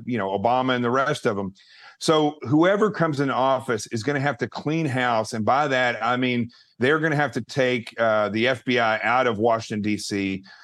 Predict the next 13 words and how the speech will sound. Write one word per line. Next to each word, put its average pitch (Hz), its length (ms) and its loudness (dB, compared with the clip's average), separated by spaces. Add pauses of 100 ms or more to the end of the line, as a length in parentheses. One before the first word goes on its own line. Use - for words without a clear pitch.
(140)
They're 127 120 2
gonna 147 220 2
have 139 460 0
to 120 440 0
get 131 220 0
rid 131 200 2
of 120 140 2
the 113 280 0
probably 147 360 2
over 117 320 -2
seventy, 127 540 0
eighty 123 320 0
percent 127 460 -6